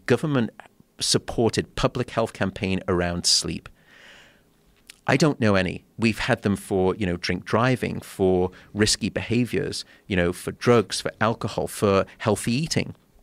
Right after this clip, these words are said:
Sleep should be a part of that equation. You know, I want to lobby governments to start to instigate this, and it will save them millions of dollars. The rand Corporation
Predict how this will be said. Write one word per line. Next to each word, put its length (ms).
Sleep 480
should 260
be 140
a 60
part 400
of 100
that 160
equation. 500
You 80
know, 160
I 60
want 220
to 280
lobby 480
governments 580
to 120
start 320
to 120
instigate 580
this, 240
and 120
it 100
will 140
save 460
them 180
millions 360
of 120
dollars. 440
The 120
rand 340
Corporation 720